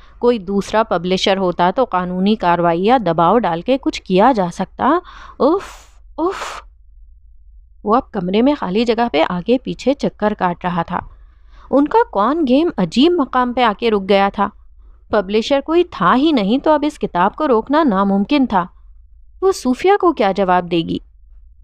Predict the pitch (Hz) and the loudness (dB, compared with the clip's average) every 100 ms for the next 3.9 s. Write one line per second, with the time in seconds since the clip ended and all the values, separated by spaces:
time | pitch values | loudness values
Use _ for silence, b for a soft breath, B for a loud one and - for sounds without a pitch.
0 | - - - 196 220 349 311 - 311 202 | -20 -20 0 4 4 2 0 -2 2 2
1 | 208 220 311 247 175 170 190 - 185 - | 2 0 -2 -2 0 0 0 -2 -4 -2
2 | 208 294 285 214 170 185 175 180 214 254 | 0 0 0 0 0 0 -2 -2 -2 -2
3 | 190 - 180 - 180 185 185 180 | -4 -6 -10 -6 -2 0 2 0